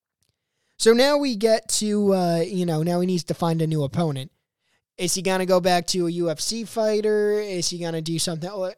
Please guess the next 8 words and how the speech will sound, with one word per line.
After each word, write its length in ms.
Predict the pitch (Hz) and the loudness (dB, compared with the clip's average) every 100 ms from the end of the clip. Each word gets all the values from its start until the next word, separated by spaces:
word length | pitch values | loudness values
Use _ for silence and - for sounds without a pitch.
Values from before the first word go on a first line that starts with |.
| _ | _
something 380 | - 175 160 156 | -8 -8 -6 -4
else? 420 | 180 208 214 180 | -4 -4 -4 -4
Is 120 | 165 156 | -4 -4
he 80 | |
gonna 400 | 156 151 147 143 | -6 -6 -8 -10
do 320 | 151 156 151 147 | -10 -8 -6 -6
another 280 | 139 139 | -8 -8
boxer? 840 | 139 165 185 185 - 202 190 165 | -4 -2 -2 -2 0 0 0 -2